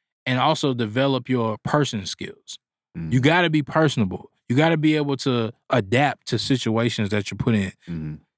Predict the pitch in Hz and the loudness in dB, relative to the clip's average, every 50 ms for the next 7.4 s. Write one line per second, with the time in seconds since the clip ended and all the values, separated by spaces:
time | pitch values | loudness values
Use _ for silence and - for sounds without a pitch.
0 | _ _ - 180 208 226 214 202 180 165 175 190 190 160 160 160 156 143 135 127 | _ _ 4 6 8 8 8 8 8 6 6 6 6 4 4 2 2 4 4 2
1 | 117 107 117 123 135 - 120 123 123 120 127 127 - - 120 98 - - _ - | 2 2 2 0 0 0 0 0 0 0 0 0 0 0 -2 -2 -4 -6 _ 0
2 | 135 127 131 131 123 120 113 110 98 95 98 - - 101 - - 110 113 107 85 | 2 2 2 2 2 2 0 0 -2 -4 -6 -8 -8 -8 -8 -8 -10 -10 -10 -10
3 | 80 82 87 87 - - 110 107 104 - _ _ _ - - 135 170 190 190 180 | -12 -14 -14 -16 -16 -14 -14 -14 -14 -16 _ _ _ -2 2 2 4 4 4 4
4 | 175 160 175 170 170 170 175 170 160 - - 165 147 135 - - 151 139 - 139 | 4 2 2 2 4 4 4 4 4 6 6 6 6 6 4 2 2 2 2 2
5 | 139 135 139 127 - 131 120 - - 131 127 123 123 135 139 139 131 123 113 117 | 4 4 2 2 0 -2 0 0 2 2 2 2 2 2 2 4 4 4 4 2
6 | 113 110 101 - _ _ _ _ _ _ _ _ _ _ _ - 123 127 123 120 | 2 0 0 -2 _ _ _ _ _ _ _ _ _ _ _ -4 0 2 4 4
7 | 113 107 104 104 98 101 101 | 4 4 2 0 0 -2 -6